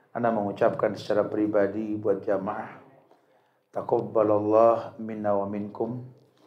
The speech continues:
siyaman wa siyamakum wa kullu a'malina fi syahri Ramadan. Kullu amin nahnu bi khair insyaallah. Ya, semoga Allah terima semua ibadah-ibadah kita selama di bulan Ramadan,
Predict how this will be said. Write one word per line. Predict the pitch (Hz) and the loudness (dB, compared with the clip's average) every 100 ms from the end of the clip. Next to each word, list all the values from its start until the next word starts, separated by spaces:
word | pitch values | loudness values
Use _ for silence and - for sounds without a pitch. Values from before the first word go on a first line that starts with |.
| - - | -20 -18
siyaman | - 120 117 107 107 | -2 4 4 4 0
wa | 101 101 | -2 -2
siyamakum | - - 110 104 104 - 107 | -2 0 2 2 -4 -6 -8
wa | 98 - | -6 -2
kullu | 113 110 | 0 0
a'malina | 101 - 107 110 104 95 | 0 -2 -2 -2 -2 -6
fi | - | -10
syahri | - 101 104 98 | -6 -2 0 0
Ramadan. | 101 101 95 104 117 _ _ _ _ _ _ _ _ _ | 0 -2 -6 -8 -10 _ _ _ _ _ _ _ _ _
Kullu | - 107 | -2 4
amin | 107 117 104 107 | 4 4 2 -2
nahnu | 107 101 | -4 -4
bi | 98 | -4
khair | 95 110 101 | -2 -2 -2
insyaallah. | 95 - - - - - _ _ _ _ _ _ - | -4 -4 -4 -8 -12 -18 _ _ _ _ _ _ -6
Ya, | - 73 - | -2 0 0
semoga | - - 113 110 | -4 -6 -2 2
Allah | 107 104 | 2 2
terima | 113 110 110 107 | 0 0 -2 -4
semua | - 110 107 110 | -6 -6 -2 -2
ibadah-ibadah | 110 104 95 98 104 117 104 101 - | -4 -2 0 0 -4 -4 -2 -2 -6
kita | - 101 113 | -10 -2 0
selama | 104 - 104 104 | 0 0 -2 -2
di | 104 | -6
bulan | 101 104 101 | -4 -4 -2
Ramadan, | 107 107 104 110 113 - | -4 -4 -4 -4 -6 -12